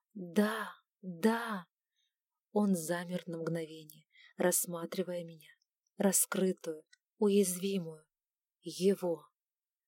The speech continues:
Страсть и нежность смешивались в его взгляде, ощутимые каждой клеточкой моего жаждущего тела.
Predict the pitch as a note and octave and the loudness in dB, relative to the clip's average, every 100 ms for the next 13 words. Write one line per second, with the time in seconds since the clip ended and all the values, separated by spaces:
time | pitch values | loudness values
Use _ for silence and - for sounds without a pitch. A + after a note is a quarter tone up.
0 | _ _ - - - F#3+ F3+ F3 - - | _ _ -4 -2 0 2 2 0 -6 -4
1 | F#3+ F3+ F3+ G3 F#3 E3 E3 - - F3+ | -2 0 0 -2 -4 -4 0 0 0 -2
2 | F3+ - E3 E3 E3 - - E3 E3 E3+ | 0 2 2 0 -2 -6 -6 -2 -2 -2
3 | E3+ F#3 F3 E3+ E3 E3 - - - - | 0 0 0 -2 -6 -6 -10 -20 -18 -4
4 | E3 F3+ - F#3+ F3 E3+ - A3+ A3+ - | -2 -2 -2 -2 -2 -2 -2 -2 -2 -2
5 | G#3 F#3+ F3 F3+ F3+ - F3 E3 E3 D#3+ | -2 -2 -2 -2 -2 -4 -4 -8 -8 -4
6 | D#3+ E3 E3+ E3 D#3+ D#3+ - D#3+ E3 - | -4 -4 -8 -10 -8 -6 -6 -6 -6 -6
7 | E3 D#3 D#3 | -6 -10 -14